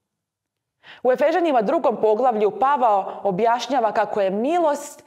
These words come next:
i mir nešto što je djelo Kristovo, nešto što je novo, nešto što Krist dodaje ovom potpunom,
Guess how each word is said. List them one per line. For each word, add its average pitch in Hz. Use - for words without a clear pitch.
i 233
mir 240
nešto 226
što 202
je 196
djelo 208
Kristovo, 180
nešto 226
što 214
je 196
novo, 196
nešto 240
što 214
Krist 233
dodaje 226
ovom 214
potpunom, 226